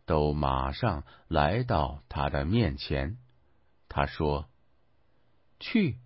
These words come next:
所有人，在这三百里的地方找到每只动物、每只鸟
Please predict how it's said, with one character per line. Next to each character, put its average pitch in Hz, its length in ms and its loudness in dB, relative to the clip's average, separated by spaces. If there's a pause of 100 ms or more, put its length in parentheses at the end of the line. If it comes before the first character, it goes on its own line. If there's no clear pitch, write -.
(480)
所 156 360 4
有 147 220 6
人， 80 340 2 (800)
在 139 240 4
这 123 360 8
三 185 340 4
百 151 300 4
里 92 240 2
的 82 160 2
地 110 320 0
方 78 320 2 (420)
找 87 320 6
到 87 460 4
每 73 320 0
只 131 240 -2
动 185 340 2
物、 73 240 -4 (540)
每 76 320 2
只 165 240 2
鸟 76 460 0